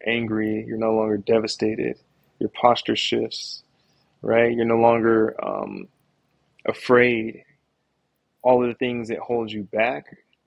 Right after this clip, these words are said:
there's no longer any barriers. You're legitimately in alignment with who you are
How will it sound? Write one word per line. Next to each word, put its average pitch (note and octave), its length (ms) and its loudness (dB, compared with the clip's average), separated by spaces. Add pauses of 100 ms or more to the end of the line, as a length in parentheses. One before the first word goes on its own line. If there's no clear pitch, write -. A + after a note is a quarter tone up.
(180)
there's G#2+ 160 -10
no A2+ 120 -2
longer A2 320 0
any G#2 120 -2
barriers. A2 840 -4 (1040)
You're A2+ 160 -2
legitimately A2+ 920 0 (680)
in A#2 140 0
alignment A2 560 4
with G#2+ 220 2 (340)
who A#2 120 -2
you G#2+ 260 2
are G#2 380 0